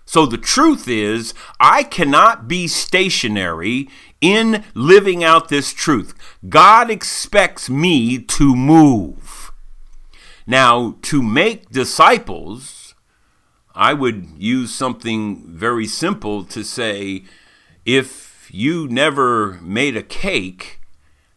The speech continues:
how are you going to make a cake if you do not know what the ingredients are in the cake? So therefore, you need to know what it takes to make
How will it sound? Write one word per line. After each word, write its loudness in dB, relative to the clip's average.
how 6
are -2
you -4
going -2
to -10
make -4
a -6
cake -6
if -4
you -4
do -4
not -4
know 0
what -4
the -6
ingredients -8
are -4
in 2
the -2
cake? -6
So -2
therefore, 0
you -2
need -2
to -4
know 0
what 0
it -4
takes -2
to 0
make 0